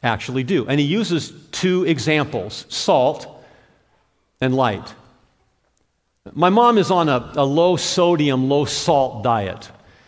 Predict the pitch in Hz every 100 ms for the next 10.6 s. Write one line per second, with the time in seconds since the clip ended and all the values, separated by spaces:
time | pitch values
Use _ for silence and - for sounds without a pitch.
0 | _ _ 127 - 175 151 - 185 196 165
1 | 170 160 156 160 147 139 123 143 - 190
2 | 156 151 143 127 - 135 104 92 - -
3 | _ _ _ _ _ _ _ - 151 220
4 | 220 202 - 175 156 - - - - -
5 | - 214 151 143 - - - - - _
6 | 160 143 175 175 160 151 104 143 - 180
7 | 170 120 113 117 - - _ _ _ _
8 | _ 127 - 240 160 92 - - - _
9 | _ _ _ _ _ 156 151 139 269 285
10 | 262 - 139 117 120 156